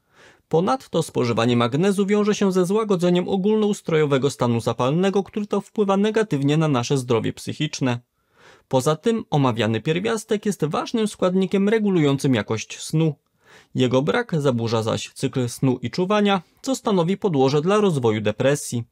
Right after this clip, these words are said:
Wobec tych informacji za jak najbardziej zasadne uważam włączenie do diety wielu produktów będących dobrym źródłem magnezu.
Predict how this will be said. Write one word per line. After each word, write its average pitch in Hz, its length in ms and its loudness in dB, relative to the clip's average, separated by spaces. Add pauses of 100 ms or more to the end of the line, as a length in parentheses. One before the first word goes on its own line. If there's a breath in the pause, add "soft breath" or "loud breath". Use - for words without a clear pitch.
(260)
Wobec 123 440 2
tych 139 160 -4
informacji 190 580 0
za 156 160 2
jak 226 200 -6
najbardziej 190 500 2
zasadne 131 540 0
uważam 202 500 0
włączenie 185 480 -2
do 208 100 2
diety 190 300 0
wielu 208 240 0
produktów 190 540 0
będących 165 520 0
dobrym 135 380 2
źródłem 117 400 0
magnezu. 135 580 0